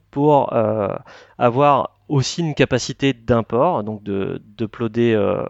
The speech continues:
facilement des fichiers sur la plateforme, donc des, des sticks deux ou des P D F ou toute autre forme de fichier, et d'avoir un écosystème de connecteurs qui sont capables, euh, d'écouter, euh, le dépôt de fichiers pour les lire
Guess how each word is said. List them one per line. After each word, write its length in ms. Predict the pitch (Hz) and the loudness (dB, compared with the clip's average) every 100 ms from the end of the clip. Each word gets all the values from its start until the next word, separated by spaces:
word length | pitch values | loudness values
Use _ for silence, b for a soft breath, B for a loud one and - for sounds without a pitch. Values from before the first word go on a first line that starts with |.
| - - - - | -12 -18 -20 -10
facilement 600 | - 117 - 135 135 139 | -2 -2 -2 -6 -4 -4
des 100 | 120 | -4
fichiers 400 | 110 117 - 139 | -6 -6 -2 -2
sur 420 | - - - 135 110 | -2 -6 -6 0 0
la 80 | |
plateforme, 460 | 101 107 - 156 185 | 2 0 0 -2 -2
donc 180 | 110 101 | -6 -4
des, 280 | 101 101 104 | -2 -2 -2
des 120 | 107 | -4
sticks 340 | - 127 113 | -6 -10 -4
deux 260 | 135 139 139 | 2 4 2
ou 160 | 160 143 | -2 2
des 140 | 123 | 2
P 160 | - 117 | 2 2
D 240 | 123 139 | 4 4
F 100 | - | 0
ou 60 | 123 | -10
toute 260 | - 156 | -10 -8
autre 140 | 143 - | -6 -2
forme 180 | 135 123 | -2 0
de 100 | 113 | -4
fichier, 440 | 127 - 165 196 B B B B B | -4 -4 -2 -2 B B B B B
et 300 | - 131 123 | 0 2 2
d'avoir 320 | 123 127 156 | 2 2 2
un 120 | 127 123 | 2 0
écosystème 680 | - 139 143 135 151 135 | -2 -4 -4 -2 -2 -2
de 120 | 123 127 | -2 -2
connecteurs 760 | 135 120 113 147 170 147 92 | -2 -4 -4 -2 0 0 -2
qui 120 | - - | -8 -14
sont 160 | 131 | -6
capables, 480 | 139 127 135 117 107 | -2 2 2 0 -2
euh, 460 | 120 110 104 101 107 | 0 0 2 0 -2
d'écouter, 720 | 110 135 - - 147 143 123 | -2 -2 -4 -6 0 2 2
euh, 300 | 95 107 104 | 0 0 0
le 140 | 107 110 | -2 -2
dépôt 280 | 120 - | -2 -2
de 80 | 139 | -8
fichiers 540 | - 120 - 185 214 - _ _ _ - | -6 -8 -4 -2 -2 -6 _ _ _ -4
pour 220 | 170 160 | 2 4
les 100 | 139 | 4
lire 420 | 120 139 175 - | 2 2 2 0